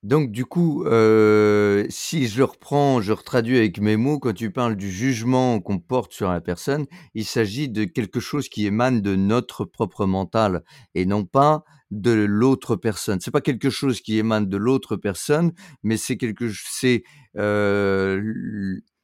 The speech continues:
l'étiquette que nous-mêmes nous mettons et ça part de nous, en fait. Ça part de nous et on la, et on le met sur la personne et c'est cette partie-là qui finalement nous appartient et effectivement, ça change tout.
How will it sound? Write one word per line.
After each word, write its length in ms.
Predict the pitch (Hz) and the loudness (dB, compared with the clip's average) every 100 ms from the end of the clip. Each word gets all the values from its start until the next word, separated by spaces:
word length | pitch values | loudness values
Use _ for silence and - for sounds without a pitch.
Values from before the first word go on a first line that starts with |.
| _ - | _ -4
l'étiquette 640 | 117 156 - - 160 131 | 2 2 0 0 2 2
que 80 | 123 | 0
nous-mêmes 560 | 127 143 160 147 135 113 | 0 2 4 4 4 4
nous 120 | 117 | 2
mettons 580 | 113 113 87 160 180 - _ _ _ _ _ _ | 2 0 0 0 0 -2 _ _ _ _ _ _
et 80 | 98 | -10
ça 160 | - 95 | -4 -2
part 280 | 135 135 131 | 2 2 4
de 140 | 147 | 2
nous, 300 | 143 120 87 | 2 2 -2
en 80 | 90 | -8
fait. 380 | - 87 - - _ | -4 -6 -6 -18 _
Ça 100 | - | -10
part 240 | 92 113 110 | 0 2 4
de 140 | 139 | 2
nous 340 | 147 151 127 - | 4 2 2 -2
et 160 | 101 98 | -4 -2
on 100 | 95 | 0
la, 400 | 98 92 92 - | 0 0 0 -2
et 200 | 95 95 | -2 -2
on 80 | 92 | 0
le 120 | 90 | 0
met 240 | 104 143 | 2 0
sur 160 | - 104 | 0 -2
la 120 | 92 | -2
personne 420 | 98 90 135 135 - - - | -2 -4 -2 -4 -6 -14 -10
et 80 | |
c'est 140 | 101 110 | -8 -6
cette 280 | - 98 - | -4 -6 -2
partie-là 500 | 135 - 143 139 127 | -4 -2 -2 2 2
qui 180 | 87 90 | 0 -12
finalement 480 | - 95 95 110 107 | -6 -4 -2 -2 -2
nous 200 | 90 90 | -2 -2
appartient 400 | 85 80 - 131 151 - - _ | -4 -8 -6 -4 -4 -10 -20 _
et 80 | 87 | -6
effectivement, 560 | 82 101 - 92 123 | -4 -8 -6 -4 -4
ça 180 | - 95 | -4 -6
change 280 | - 95 - | -4 -8 -8
tout. 220 | 127 95 | -8 -8